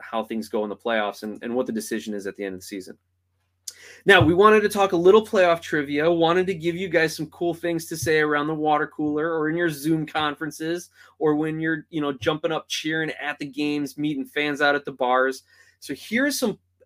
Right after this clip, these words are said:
M L S playoff trivia for you. Now, we're gonna start talking about the format. Now, when the league started, there were ten teams, and I think eight made the playoffs, right? Yes, ten teams, eight made the playoffs. You had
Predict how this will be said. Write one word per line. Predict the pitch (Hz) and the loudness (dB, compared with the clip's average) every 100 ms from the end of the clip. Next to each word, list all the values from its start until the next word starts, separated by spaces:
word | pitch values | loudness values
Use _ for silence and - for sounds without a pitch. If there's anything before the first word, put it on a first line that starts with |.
| - | -2
M | 196 233 | 2 2
L | 233 208 | 4 4
S | 196 | 2
playoff | - - 175 170 165 | -4 -2 2 2 0
trivia | - - 165 151 131 120 | -6 -6 -4 -2 -2 -4
for | - 131 123 | -4 -4 -2
you. | 110 95 85 _ _ _ - | -2 -6 -12 _ _ _ -8
Now, | 147 | -2
we're | 143 151 | -2 -2
gonna | 160 | -4
start | - 180 185 | -2 -2 -2
talking | 180 170 170 | -2 -4 -4
about | 143 135 | -4 -4
the | 120 | -6
format. | - 131 127 104 85 - | -6 -4 -4 -4 -12 -12
Now, | 147 151 147 - _ | -6 -4 -4 -8 _
when | 151 | -6
the | 151 | -2
league | 135 135 185 185 | -2 -2 -2 -6
started, | - 147 117 117 117 - _ _ | 2 2 4 0 -4 -10 _ _
there | - 120 120 120 | -4 -2 0 -2
were | 113 117 113 110 110 107 _ _ _ _ - - _ | -2 -2 -2 -2 -4 -6 _ _ _ _ -20 -20 _
ten | - - 156 185 | -14 -6 -4 -6
teams, | - - 180 175 175 180 170 | -8 -8 -6 -6 -6 -8 -8
and | 120 | -6
I | 120 | -6
think | 120 - 139 - - | -6 -6 -8 -8 -6
eight | 143 160 | -4 -2
made | 147 143 | -2 0
the | 120 | -2
playoffs, | 113 113 104 98 95 | -2 0 2 0 -2
right? | 110 117 120 - | -2 0 0 0
Yes, | 143 - - - | -2 -2 -8 -2
ten | 185 220 | 2 2
teams, | 220 196 185 170 - | 2 0 0 -2 -4
eight | 175 180 165 | 2 2 2
made | 151 | -2
the | 127 | -2
playoffs. | 113 113 101 101 | -4 -4 -4 -6
You | 131 | -2
had | 120 | -4